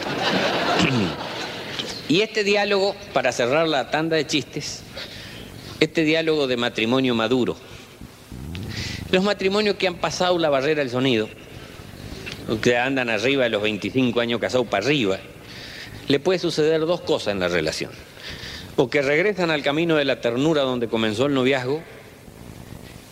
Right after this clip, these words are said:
o que se ponen de punta para el resto de la vida. No pelearse para divorciarse, sino para decirse un, alguna cosita todos los días. Te necesitan para eso.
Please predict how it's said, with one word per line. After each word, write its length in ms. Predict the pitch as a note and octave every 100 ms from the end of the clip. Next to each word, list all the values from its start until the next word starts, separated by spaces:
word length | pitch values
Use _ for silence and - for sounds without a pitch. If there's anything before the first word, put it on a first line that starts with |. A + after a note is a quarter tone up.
| -
o 100 | A#2
que 100 | G#2+
se 140 | G#2+ A2
ponen 340 | C3 C3 A#2+
de 80 | A2
punta 380 | - C3 A#2+ G#2
para 180 | G2 G2
el 60 |
resto 280 | A2 - -
de 80 | C#2
la 100 | B1+
vida. 180 | - - - - - - - - - - - - - - - - -
No 240 | C#4 F4+
pelearse 440 | G#3+ F3 E3+ E3 -
para 140 | C#3
divorciarse, 540 | C3 B2 A#2 D3 - C#3+
sino 240 | G3+ A#3+
para 140 | A3 F#3
decirse 420 | F3 G#3+ G3 F#3+
un, 240 | E3+ D#3
alguna 400 | D3 F#3 A3 D#3+
cosita 440 | - - D3 C3 A#2+
todos 200 | A#2+ G2+
los 180 | F#2+
días. 240 | C3 A2+ A2
Te 120 | B2+
necesitan 640 | C#3 C#3+ - D3 - F#2
para 160 | F2+ -
eso. 260 | - -